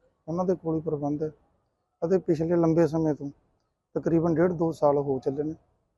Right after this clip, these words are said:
ਜਿਹੜਾ ਕਿ ਕੇਸ ਚੱਲ ਰਿਹਾ ਸੀ ਮਾਨਯੋਗ ਅਦਾਲਤ ਦੇ ਵਿੱਚ। ਜੋ ਵੀ ਅੱਜ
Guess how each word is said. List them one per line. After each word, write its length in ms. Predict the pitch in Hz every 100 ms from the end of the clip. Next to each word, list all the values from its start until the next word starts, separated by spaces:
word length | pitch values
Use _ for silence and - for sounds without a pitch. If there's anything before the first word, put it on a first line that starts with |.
| _ _ -
ਜਿਹੜਾ 180 | 151
ਕਿ 120 | 160 156
ਕੇਸ 260 | - 151
ਚੱਲ 220 | - 139
ਰਿਹਾ 180 | 135 151
ਸੀ 180 | 151 170 - - _ -
ਮਾਨਯੋਗ 400 | 151 151 151 147
ਅਦਾਲਤ 280 | 139 135 143
ਦੇ 140 | 143
ਵਿੱਚ। 180 | 143 139 _ _ _ _ _ _ _ -
ਜੋ 280 | 135 170 180
ਵੀ 220 | 180 147 _ _ _ 156
ਅੱਜ 160 | 151